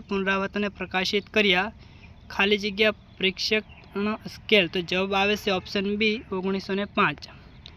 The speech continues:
શાળા અને શિક્ષક દ્વારા બાળકના કયા પ્રકારનો વિકાસ પ્રભાવિત છે? તો જવાબ છે ઓપ્શન ડી, ઉપરના બધા જ. એટલે કે માનસિક, સામાજિક અને ભાવનાત્મક. કઈ સંસ્થા શિક્ષા અને દંડની સત્તા ધરાવે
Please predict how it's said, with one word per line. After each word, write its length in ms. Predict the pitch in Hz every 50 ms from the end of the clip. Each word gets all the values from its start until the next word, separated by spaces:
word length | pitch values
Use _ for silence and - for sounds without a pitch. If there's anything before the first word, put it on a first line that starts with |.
| - - - - -
શાળા 540 | - - - 202 196 196 196 208 220 220 220
અને 180 | 220 220 220 226 214
શિક્ષક 440 | - - 196 190 - - - 214 196
દ્વારા 420 | 196 190 196 202 208 208 208 214 214
બાળકના 760 | 190 180 185 185 196 196 - - 214 208 202 214 220 214 202 202 202 -
કયા 280 | - 208 208 214 220
પ્રકારનો 480 | 220 - 208 190 - 196 196 196 208 208 202
વિકાસ 380 | 180 180 - - 202 202 202 -
પ્રભાવિત 540 | - - 175 165 160 175 180 190 196 196 196 -
છે? 160 | - - 220 202 185
તો 100 | 185 170
જવાબ 360 | 160 - 175 175 190 202 190 - -
છે 200 | - - 226 220 214
ઓપ્શન 420 | 202 185 180 175 - - 208 196 202
ડી, 240 | 208 208 226 240 233
ઉપરના 600 | 185 175 - - - 185 180 190 202 202 208 202
બધા 400 | 165 160 160 165 185 196 185 147
જ. 80 | - - - - - - - - - -
એટલે 240 | - 170 180 190 190
કે 120 | 190 214 202
માનસિક, 600 | 196 175 170 170 185 190 180 - - 220 220 214 -
સામાજિક 580 | - - 196 180 180 185 190 202 190 196 214 202
અને 180 | 202 202 214
ભાવનાત્મક. 760 | 185 - - - 170 170 180 185 180 - - 147 139 131 - - - - - - - - - - - - - - - - - - - - - - - -
કઈ 220 | - 214 220 226
સંસ્થા 560 | 214 - 208 196 196 185 - - 226 220 208 196
શિક્ષા 540 | - - - 196 190 - - - 226 220 214
અને 180 | 214 214 220 220
દંડની 420 | 196 175 185 190 196 202 208 214
સત્તા 380 | - - 220 - - 208 208 202
ધરાવે 440 | 196 - 160 160 170 180 180 196 196